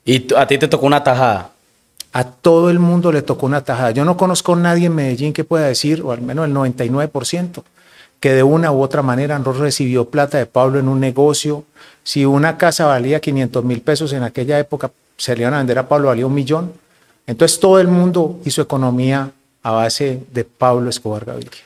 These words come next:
Speaker 1: Entonces tú, tú puedes vivir tranquilo, relajado, simplemente por las regalías de Pablo, por así decirlo.
Speaker 2: Bueno, yo te voy a decir algo. Eh, Pablo, yo creo que sigue dejando más dinero hoy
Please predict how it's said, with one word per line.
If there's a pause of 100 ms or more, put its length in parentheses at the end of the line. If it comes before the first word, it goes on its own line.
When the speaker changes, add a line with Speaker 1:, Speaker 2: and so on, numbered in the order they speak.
Speaker 1:
Entonces
tú, (260)
tú
puedes
vivir
tranquilo,
relajado,
simplemente
por
las
regalías
de
Pablo, (880)
por
así
decirlo.
Speaker 2:
Bueno,
yo (140)
te
voy
a
decir
algo.
Eh, (240)
Pablo, (440)
yo
creo
que
sigue
dejando
más
dinero
hoy